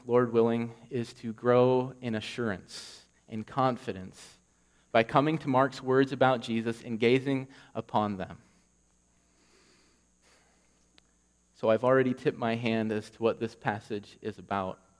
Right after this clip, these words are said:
It's about building assurance in the people of God by answering the question, "Is God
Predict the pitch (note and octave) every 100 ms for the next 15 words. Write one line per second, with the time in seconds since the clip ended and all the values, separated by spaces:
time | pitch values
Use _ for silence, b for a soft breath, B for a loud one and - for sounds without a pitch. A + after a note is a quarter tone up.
0 | _ _ _ _ _ _ _ A#2+ C3+ A#2+
1 | B2 B2 C3 C3 C#3 C#3 A2+ - - A#2
2 | A2 - A2+ G#2+ - A2+ A2+ A2 - G#2
3 | G#2 A2 B2 C3 - D3 C#3+ C3+ A#2 A#2
4 | B2 A2+ B2+ C3+ D3 C#3+ - B2+ B2 A#2
5 | A#2